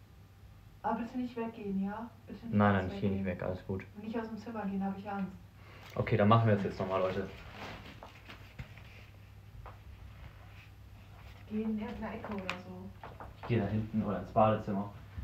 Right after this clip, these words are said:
Speaker 1: Ins Badezimmer? Kannst du dich nicht einfach da, da wo
Speaker 2: Ey.
Speaker 1: du jetzt bist, hinsetzen? Was?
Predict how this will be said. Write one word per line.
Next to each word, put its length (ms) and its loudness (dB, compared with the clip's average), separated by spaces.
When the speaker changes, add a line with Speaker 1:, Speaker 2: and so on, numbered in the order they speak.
Speaker 1:
Ins 220 -4
Badezimmer? 800 -4
Kannst 200 -4
du 40 -4
dich 140 -8
nicht 120 -6
einfach 260 -4
da, 80 -2
da 180 0
wo 60 -6
Speaker 2:
Ey. 160 12
Speaker 1:
du 60 6
jetzt 180 -4
bist, 160 -8
hinsetzen? 520 -14
Was? 220 10